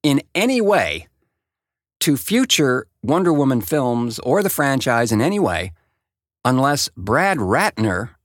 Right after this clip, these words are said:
is removed completely from the deal. Now, uh, Ratner was the producer, uh,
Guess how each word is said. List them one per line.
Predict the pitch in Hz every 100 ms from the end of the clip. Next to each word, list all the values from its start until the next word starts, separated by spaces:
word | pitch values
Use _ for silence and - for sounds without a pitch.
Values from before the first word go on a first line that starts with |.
| -
is | 123 113
removed | 127 123 131 165 147 -
completely | - 113 - - 202 220 240 - 87 80 - _ _ _ _
from | - 123
the | 117
deal. | 107 110 67 -
Now, | 104 101 92 92
uh, | 87 82
Ratner | 82 123 156 107 101 101
was | 101 92
the | 87
producer, | 92 87 120 175 - 92 82 - _ _ _ _ _ _ -
uh, | 98 90 87